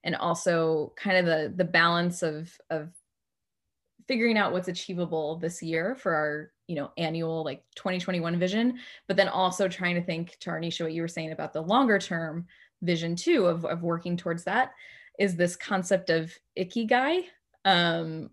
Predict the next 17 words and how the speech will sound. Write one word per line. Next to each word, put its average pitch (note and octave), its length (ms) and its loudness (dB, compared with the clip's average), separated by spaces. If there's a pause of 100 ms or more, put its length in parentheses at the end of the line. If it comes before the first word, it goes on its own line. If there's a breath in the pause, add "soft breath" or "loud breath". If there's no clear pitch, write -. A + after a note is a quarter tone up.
which F3 240 -2
is F3 100 -2
a E3+ 80 0
Japanese F3 480 0
concept F3+ 520 -4
of F3 180 -4
reason F3 420 -2
for F3 160 -4
being, G3+ 480 0
kind F3 200 -4
of E3 120 -8
finding E3+ 400 -2
your E3 120 -2
purpose. G#3+ 580 -4 (420 loud breath)
And F3+ 160 -2
so, F#3 540 6 (180)
um, E3+ 680 -4